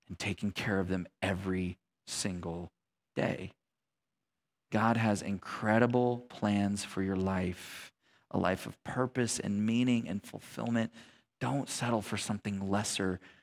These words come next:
for a little bit of fun, because therein lies the life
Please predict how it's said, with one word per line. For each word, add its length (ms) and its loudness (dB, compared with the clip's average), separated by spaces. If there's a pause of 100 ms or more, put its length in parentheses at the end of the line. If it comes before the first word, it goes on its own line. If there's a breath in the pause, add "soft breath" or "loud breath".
(520 loud breath)
for 340 -4
a 40 2
little 360 4
bit 180 0
of 80 -4
fun, 480 -8 (1200 soft breath)
because 340 0
therein 580 4
lies 320 4
the 120 2
life 600 0